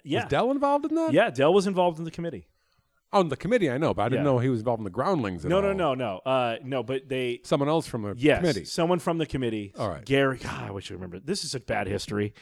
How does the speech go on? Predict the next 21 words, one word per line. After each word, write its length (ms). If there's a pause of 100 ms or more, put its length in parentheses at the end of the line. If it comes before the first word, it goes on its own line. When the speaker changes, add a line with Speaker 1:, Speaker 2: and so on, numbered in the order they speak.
(260)
Speaker 1:
Uh, 260
look, 180
th-, 120
there's 160
a 40
great, 220
uh, 180
documentary 440
coming 220
out 120
about 200
it. 100
Check 180
it 80
out. 220
Um, 320
anyway, 340 (400)
um, 440 (340)
Speaker 2:
You 200
have 120
failed. 560